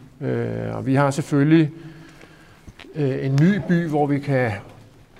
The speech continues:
udvikle løsningerne og rulle dem ud med det samme i det næste byggeri, og vi kan sørge for, at, øh, bygherrer og entreprenører og,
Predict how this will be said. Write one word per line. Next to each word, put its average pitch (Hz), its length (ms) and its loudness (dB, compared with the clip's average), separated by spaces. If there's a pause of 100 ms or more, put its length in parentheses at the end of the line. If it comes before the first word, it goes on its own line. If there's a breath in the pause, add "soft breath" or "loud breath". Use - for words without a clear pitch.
udvikle 175 380 4
løsningerne 151 580 2
og 131 180 -4
rulle 131 200 2
dem 131 160 2
ud 165 200 6
med 151 180 -4
det 135 80 -2
samme 135 380 -4
i - 20 -2
det 127 140 -2
næste 117 280 -6
byggeri, 120 520 -4
og 120 120 -10
vi 120 40 -8
kan 123 120 -8
sørge 135 340 -4
for, 135 280 -2
at, 120 460 -8
øh, 110 160 -6
bygherrer 127 800 -4
og 107 520 -8
entreprenører 127 600 -4
og, 113 480 -6